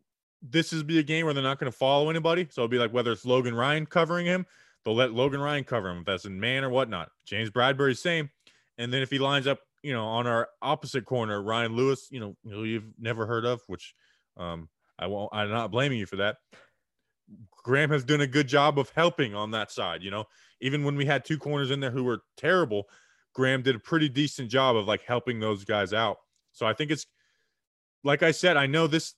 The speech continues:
sounds like a cop-out, Kyle, but when I say, like, this defense is different week to week,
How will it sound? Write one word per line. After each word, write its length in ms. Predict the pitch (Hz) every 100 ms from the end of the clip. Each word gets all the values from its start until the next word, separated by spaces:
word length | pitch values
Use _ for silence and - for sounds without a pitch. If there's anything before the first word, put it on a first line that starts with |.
| _
sounds 300 | 147 147 151
like 100 | 139
a 80 |
cop-out, 540 | 117 127 147 175 170 135
Kyle, 300 | 180 185 190 _ _ _ _
but 160 | 123 117 - _ _ _
when 240 | 127 120 135
I 100 | 156
say, 220 | 190 180
like, 260 | 151 -
this 160 | 143 143
defense 460 | 120 156 175 160 -
is 160 | 117 101
different 380 | 120 127 139
week 220 | 107 127 -
to 100 | 101
week, 280 | 120 151